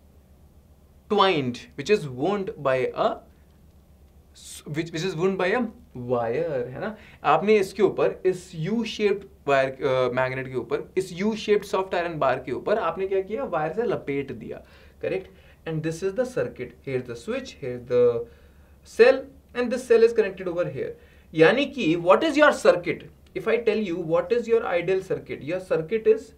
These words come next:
from here, positive current will flow, flow, flow, flow, flow, like this.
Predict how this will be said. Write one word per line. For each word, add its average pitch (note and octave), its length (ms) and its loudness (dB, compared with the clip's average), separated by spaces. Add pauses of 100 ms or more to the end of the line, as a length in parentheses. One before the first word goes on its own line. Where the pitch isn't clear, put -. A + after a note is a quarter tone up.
(580)
from F3+ 280 -2
here, D#3 420 0 (120)
positive D3 500 -2
current D3+ 260 0
will D#3 140 -4
flow, D#3 420 -6
flow, F3 340 -12
flow, G3 280 -12
flow, A3 160 -4
flow, A#3 240 -14 (300)
like D#3 240 -2
this. - 320 -12